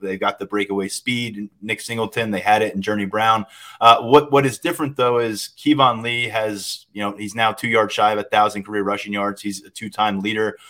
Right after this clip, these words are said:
uh, in rushing yards for this team, albeit with, with, with very modest rushing totals. And then Devin Ford is in year four, a, a guy who's had a shot as a starting running back here, a former top twenty-four seven running back himself.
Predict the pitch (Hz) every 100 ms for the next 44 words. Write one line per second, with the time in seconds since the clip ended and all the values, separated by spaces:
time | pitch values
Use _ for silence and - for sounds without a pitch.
0 | _ - 110 110 107 110 110 107 104 104
1 | 104 - - 110 107 107 104 104 107 107
2 | 104 101 98 101 - _ _ 98 - 101
3 | 110 110 107 - 98 104 113 110 - 98
4 | 110 - 110 117 117 117 117 _ - -
5 | 127 131 127 139 135 - 131 139 107 104
6 | 101 117 107 - 123 120 101 92 92 92
7 | 104 101 110 107 98 - 110 113 107 110
8 | 107 104 - 104 104 98 101 98 101 -
9 | 101 98 - _ _ 90 - 107 101 107
10 | 101 101 98 - 101 107 101 98 104 98
11 | 98 95 - 120 117 107